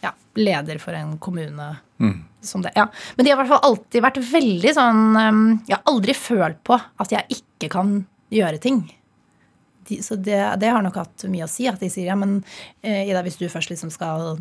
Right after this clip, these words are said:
Speaker 1: p-, prøve på dette her, så kjør på."
Speaker 2: Mm.
Speaker 1: Liksom, altså, men hva er det verste som kan skje? "Ok, det går ikke, og så må jeg begynne å jobbe." Men, og så var det jo på en måte en perfekt timing, fordi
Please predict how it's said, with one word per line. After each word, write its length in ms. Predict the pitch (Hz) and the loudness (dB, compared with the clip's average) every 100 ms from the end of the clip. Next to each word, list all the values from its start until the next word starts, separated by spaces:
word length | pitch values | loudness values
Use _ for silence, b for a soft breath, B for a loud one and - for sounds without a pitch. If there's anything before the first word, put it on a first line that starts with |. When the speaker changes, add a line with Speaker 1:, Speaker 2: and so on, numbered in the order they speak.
| 180 | -12
Speaker 1:
p-, 220 | - 185 185 | -4 -4 -2
prøve 240 | 208 160 | -4 -4
på 60 | 147 | -6
dette 140 | 143 | -4
her, 80 | 208 | -2
så 480 | 208 190 165 165 160 - | 0 -4 -6 -10 -14 -16
kjør 220 | - 160 - | -8 -8 0
på." 220 | 208 240 - | 0 0 0
Speaker 2:
Mm. 180 | 120 101 | 0 0
Speaker 1:
Liksom, 180 | 233 - | -4 -4
altså, 160 | 220 | 2
men 140 | 254 214 214 196 | 2 2 -2 0
hva 220 | 208 208 | 4 4
er 40 | |
det 80 | 196 | 2
verste 240 | 190 - 165 | -2 -4 -6
som 200 | 160 156 _ _ _ | -10 -10 _ _ _
kan 140 | - 170 | -12 -8
skje? 220 | 170 226 269 | -6 -4 -2
"Ok, 100 | 254 247 | 0 0
det 120 | 226 | -2
går 220 | 180 139 143 | -4 -6 -6
ikke, 160 | 233 | -4
og 80 | 247 | -2
så 60 | 220 | -2
må 80 | 214 | -2
jeg 340 | 175 165 165 - _ | -2 -4 -6 -14 _
begynne 200 | 202 180 | -6 -6
å 100 | 170 | -6
jobbe." 200 | 165 160 - B B B B B _ | -6 -10 -12 B B B B B _
Men, 220 | 254 262 - | 4 4 2
og 80 | 262 | 2
så 100 | 269 | 4
var 240 | 240 185 | 6 6
det 60 | 190 | 4
jo 140 | 247 226 - | 2 0 2
på 80 | |
en 140 | 269 208 | 4 4
måte 160 | 190 | 2
en 100 | 190 | 0
perfekt 320 | 190 196 196 - | -2 -2 -4 -4
timing, 420 | 190 147 160 196 | -4 -4 -4 -4
fordi 580 | 190 220 175 165 165 180 | -4 -4 -4 -6 -6 -6